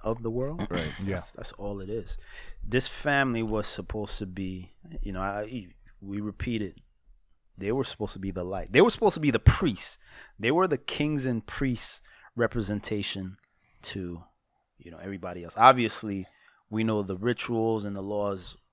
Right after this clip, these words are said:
Speaker 1: didn't happen yet, but that was their role.
Speaker 2: Mm-hmm.
Speaker 1: Just like our role as sons and daughters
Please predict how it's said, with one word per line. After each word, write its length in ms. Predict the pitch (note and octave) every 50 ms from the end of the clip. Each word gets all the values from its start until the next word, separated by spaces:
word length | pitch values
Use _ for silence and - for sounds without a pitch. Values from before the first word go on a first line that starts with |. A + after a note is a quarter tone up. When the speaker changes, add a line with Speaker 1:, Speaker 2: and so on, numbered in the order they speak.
| _ - F#2+
Speaker 1:
didn't 280 | F#2 A2+ G2+ F#2+ G2
happen 400 | G2 - A2 G#2+ - - F2+ F2+
yet, 180 | F2 E2 D#2 - _ _ _ - - - _ _ _ _ -
but 200 | F#2 G2+ F#2+ - _ - G2+
that 280 | G2+ A2+ A2+ A2 - -
was 280 | A2 G#2 G2 F#2+ F2+ F2
their 280 | F#2+ G#2 G2+ G2 F#2
role. 580 | F2+ F2+ F#2 F#2+ G2 F#2+ F2+ E2+ D#2 D#2+ D#2 D2+ -
Speaker 2:
Mm-hmm. 140 | E2+ E2 E2
Speaker 1:
Just 280 | F#2+ A2 G#2+ - -
like 260 | G#2 G#2 G2+ F#2+ F2+ - - -
our 240 | - A2+ A#2 B2 A#2+
role 460 | G#2+ G#2 G#2 G2 G2 F#2+ F#2+ F#2+ F#2 _ _ - - - _ _ -
as 500 | - G2 F#2 F#2 F#2 F2+ E2+ - - - _ _ _ _ _ _ _ _ _
sons 440 | - - - - A2+ A2+ A2+ G#2 G#2
and 160 | G#2 G2+ F#2+
daughters 600 | G2 G2 G2+ G#2 G2+ G2 F#2+ F#2 F2+ F2+ -